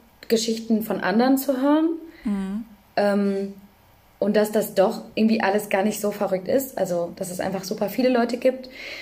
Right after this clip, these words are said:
Speaker 1: Und ich hab halt irgendwie die Hoffnung, mm, ja, dass meine Geschichte auch irgendwie jemandem helfen könnte. Das ist das einfach.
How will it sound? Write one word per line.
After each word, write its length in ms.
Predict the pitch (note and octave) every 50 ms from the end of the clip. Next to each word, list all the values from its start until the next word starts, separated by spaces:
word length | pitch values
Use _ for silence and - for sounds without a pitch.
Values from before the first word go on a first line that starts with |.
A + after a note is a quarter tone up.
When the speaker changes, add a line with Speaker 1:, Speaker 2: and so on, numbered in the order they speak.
| - - - - - _
Speaker 1:
Und 100 | - -
ich 140 | G3+ F#3+ -
hab 100 | G#3 G3+
halt 140 | G3+ F#3+ F#3
irgendwie 180 | - G3 G3 G3
die 140 | G3 F#3+
Hoffnung, 500 | F#3 F#3+ F#3+ F#3+ G3+ F#3+ F#3+ G3 G3 F#3+ - - - - _ _ _ _ _ _ _ _ _ _ _ _ _ _ _ _ _ - - -
mm, 480 | F#3 F#3 F#3 F3+ F3+ F3+ F3+ F3 F3+ F3+ F3+ F3+ - - _ _ _ _ - - _ _ _
ja, 140 | - F#3 F#3+
dass 160 | G3 G3 F#3+
meine 200 | - F#3+ F#3+ F#3+
Geschichte 360 | F#3+ F#3+ - G#3 - - -
auch 100 | - A3
irgendwie 280 | A3 G#3 G#3 G3 G3 G3
jemandem 360 | F#3+ G3 G3 F#3+ F#3+ F#3+ F#3
helfen 300 | F3+ A3 A#3 A3+ A3+ G3
könnte. 460 | F#3 - F3+ F3 D#3+ E3 D#3+ F3 F3 F3+ - - - _ _ _ _ _ - _ -
Das 140 | - G3 F3+
ist 160 | F#3 F#3 F#3
das 120 | F3+ F3+ -
einfach. 340 | - F3 F3 F3+ F#3+ F#3